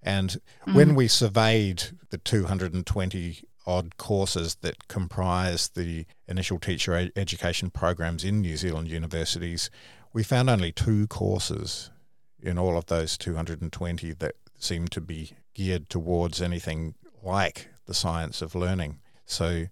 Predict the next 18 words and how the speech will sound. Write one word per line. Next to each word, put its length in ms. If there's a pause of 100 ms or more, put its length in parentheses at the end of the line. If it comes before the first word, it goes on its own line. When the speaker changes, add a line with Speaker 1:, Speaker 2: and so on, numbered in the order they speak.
(400)
Speaker 1:
it 140
seemed 260
to 80
me 180
rather 400
out 160
of 160
balance, 460
and, 220
and 220
the, 200 (140)
the 80
vast 340 (220)
bulk 280
of 180
them 280 (380)
were 500
either 460